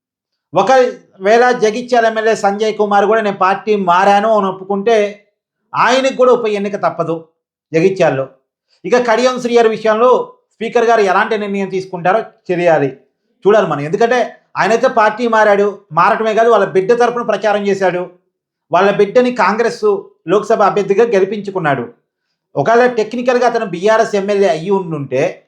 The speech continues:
కాంగ్రెస్ అభ్యర్థి కోసం హస్తం గుర్తు మీద ఓటేయమని ఎందుకు ప్రచారం చేస్తాడు? So, చాలా క్లియర్, ప్రజలందరి ముందు కళ్ళ ముందు కనపడుతుంది అతను పార్టీ మారింది. మరి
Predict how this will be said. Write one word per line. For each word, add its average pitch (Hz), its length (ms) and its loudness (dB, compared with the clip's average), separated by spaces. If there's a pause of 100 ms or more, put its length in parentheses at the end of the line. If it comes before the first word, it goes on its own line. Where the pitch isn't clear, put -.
(460)
కాంగ్రెస్ 247 380 0
అభ్యర్థి 233 320 2
కోసం 226 320 -2
హస్తం 220 500 -2
గుర్తు 233 240 0
మీద 214 220 0
ఓటేయమని 202 720 0 (300)
ఎందుకు 185 240 -2
ప్రచారం 196 420 -2
చేస్తాడు? 170 540 -4 (800)
So, 233 160 2
చాలా 202 120 4
క్లియర్, 233 400 0 (380)
ప్రజలందరి 190 500 2
ముందు 240 360 -2
కళ్ళ 202 160 0
ముందు 220 180 0
కనపడుతుంది 208 540 -2
అతను 220 180 -2
పార్టీ 196 280 0
మారింది. 156 520 -2 (760)
మరి 220 320 4